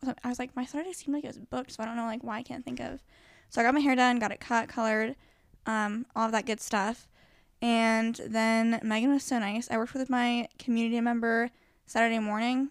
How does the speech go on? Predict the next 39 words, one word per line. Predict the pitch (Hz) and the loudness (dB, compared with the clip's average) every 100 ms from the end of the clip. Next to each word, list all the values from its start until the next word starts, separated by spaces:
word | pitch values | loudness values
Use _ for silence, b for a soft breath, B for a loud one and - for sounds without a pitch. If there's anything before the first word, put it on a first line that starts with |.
| - | -2
and | 226 220 214 | -2 0 -2
since | - 226 | -6 -4
I | |
had | 208 | -4
the | 208 | -4
car, | 220 202 | -4 -4
Megan | 214 220 220 | -2 -4 -4
asked | 226 233 | -6 -8
if | - | -8
I | |
would | - - | -8 -6
pick | 254 | -10
up | 247 | -8
Starbucks, | 233 - 247 - | -8 -6 -6 -6
and | 254 | -8
she | 262 | -6
even | 247 247 | -6 -6
paid | 254 247 | -6 -6
for | - 247 | -4 -4
me | 233 | -4
to | 254 | -4
get | 262 | -6
something. | 269 269 285 302 - b b b | -4 -2 0 0 -2 b b b
I've | 247 277 | -2 0
been | 427 359 - - | -2 -4 -4 -6
lately | 202 208 311 370 - _ | -2 0 0 0 -4 _
on | 262 262 | 0 2
a, | 254 247 240 - _ _ - | 4 4 0 -4 _ _ -2
not | 294 - | -2 -2
specifically | - 254 247 247 254 | -6 -4 -4 -2 -2
Starbucks, | 277 262 277 269 - | 0 2 0 -2 -2
but | 220 | -2
I've | 233 | 0
had | 233 220 - | -2 -2 -6
two | - 262 277 311 320 b b b | -2 0 2 0 -2 b b b
breakfast | - 226 269 277 | -2 -2 -2 0
sandwiches | 269 269 277 277 | 0 0 -2 -2
from | 277 | -2
Starbucks, | 294 285 294 | 0 0 -2